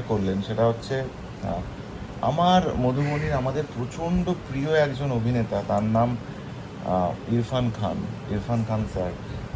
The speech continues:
তো উনি অকালেই চলে গেলেন। তো যখন উনি ওনার শেষ সময় ছিলেন, তো তখন, আহ, অনুপম খের ওনার সাথে দেখা করতে গিয়েছিলেন। তো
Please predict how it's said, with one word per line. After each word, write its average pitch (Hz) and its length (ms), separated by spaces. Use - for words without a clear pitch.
তো 104 60
উনি 123 320
অকালেই 135 500
চলে 123 240
গেলেন। 110 220
তো 107 100
যখন 117 420
উনি 135 360
ওনার 117 300
শেষ 180 180
সময় 143 400
ছিলেন, 107 380
তো 101 180
তখন, 120 260
আহ, - 160
অনুপম 117 460
খের 120 100
ওনার 117 200
সাথে 120 220
দেখা 113 300
করতে 110 280
গিয়েছিলেন। 101 500
তো 95 60